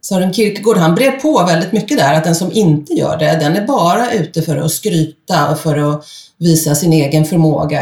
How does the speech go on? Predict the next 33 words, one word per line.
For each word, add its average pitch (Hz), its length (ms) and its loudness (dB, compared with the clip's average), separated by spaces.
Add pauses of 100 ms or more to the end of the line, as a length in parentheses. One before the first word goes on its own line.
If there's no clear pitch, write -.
eller 147 200 -4
för 156 120 -6
att, 151 260 -6
eh, 160 80 -4 (380)
trampa 156 320 0
ner 208 220 0
på 190 160 -8
den 175 140 0
andra. 185 380 -4 (380)
Men 196 120 -2
om 196 100 2
jag 214 200 2
verkligen, 285 640 0
verkligen 196 380 -4
vill 240 360 -4
hjälpa 196 380 -4
någon 190 280 -6
människa 165 260 -4
så 190 160 -10
måste 233 300 -8
jag 233 100 -6
ju 208 100 -8
börja 196 340 -4
med 170 320 -6
att, - 220 -12
eh, 160 200 -6 (1200)
förstå. 175 520 -2 (260)
Och 185 120 -4
det 180 60 2
handlar 220 280 2
inte 208 240 0
bara 180 480 0
om 185 360 -4